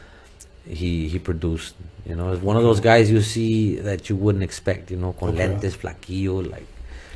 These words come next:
Speaker 1: but, you
Speaker 2: That'll
Speaker 1: know.
Speaker 2: work. Now, your first album drops, once again, how long before your second album, Mis Desmadres, drops?
Speaker 1: It was probably within less than a year.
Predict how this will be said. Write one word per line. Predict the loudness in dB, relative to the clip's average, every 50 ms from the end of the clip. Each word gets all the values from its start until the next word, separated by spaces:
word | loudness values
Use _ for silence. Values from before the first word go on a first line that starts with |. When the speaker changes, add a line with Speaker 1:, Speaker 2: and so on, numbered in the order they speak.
| -10 -10 -8 -10 -12 -10 -10
Speaker 1:
but, | -10 -10 -10 -10
you | -12 -8 -4
Speaker 2:
That'll | -2 -2 0 0
Speaker 1:
know. | 2
Speaker 2:
work. | 2 2 0 0 -4 -8 -8 -10 -14 -14 -6 0
Now, | 4 6 6 6 6 4 0 -6 -10 -2
your | 4 4 4 4 6
first | 6 8 6 8 8 6
album | 6 6 8 6 4 4
drops, | 6 6 8 8 8 6 4 0
once | 0 0 0 0
again, | 0 2 2 2 2 2 -2 -6 -12 -16 -18 -8 0
how | 6 6 8
long | 8 8 6 6 4
before | 2 4 4 6 6
your | 6 4
second | 2 2 2 4 6 6 6 4 2 0 0 0 4 6
album, | 6 6 6 4 2 0 0 -4 -4
Mis | -4 -4 -2 -2 -2
Desmadres, | 0 2 2 2 2 2 0 -2 -4 -8 -16 -14 -8
drops? | -4 -4 -4 -2 2 6
Speaker 1:
It | 8
was | 8 8
probably | 8 8 10 10 10 10
within | 10 10 8 8 8 6 8 8 8 8 8 8 8 6 6 8
less | 8 8 6 6
than | 4 4 4
a | 4
year. | 4 4 6 6 6 4 2